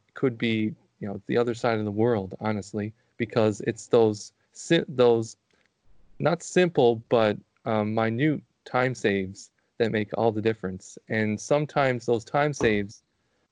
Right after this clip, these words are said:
are too complicated to reliably do in a marathon setting,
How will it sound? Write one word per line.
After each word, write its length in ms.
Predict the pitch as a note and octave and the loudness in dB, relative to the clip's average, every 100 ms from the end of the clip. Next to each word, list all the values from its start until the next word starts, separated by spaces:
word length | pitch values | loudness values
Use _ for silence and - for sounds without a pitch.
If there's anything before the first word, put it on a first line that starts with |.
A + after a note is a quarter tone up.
| - - | -18 -2
are 220 | A2 G2+ - _ _ _ _ | 0 0 -4 _ _ _ _
too 220 | - F3 | -2 -2
complicated 800 | - D3+ D3 B2 - G#2 G2 G2 - _ _ _ _ _ | 0 -2 -2 -2 -2 0 0 -2 -4 _ _ _ _ _
to 400 | - - A2 G#2 G#2 | -10 -4 0 0 0
reliably 720 | A2+ G#2+ G#2+ A2 A#2 A#2 G#2 | 0 2 0 2 0 -2 -4
do 540 | G#2 A2 G2+ F#2+ F#2 - | -2 -2 -2 -4 -8 -8
in 160 | G2+ | -8
a 60 | G2 | -6
marathon 500 | G2+ G#2 F#2 F#2 F#2 | -4 -6 -6 -12 -12
setting, 440 | - G2+ D2 - | -6 -6 -6 -16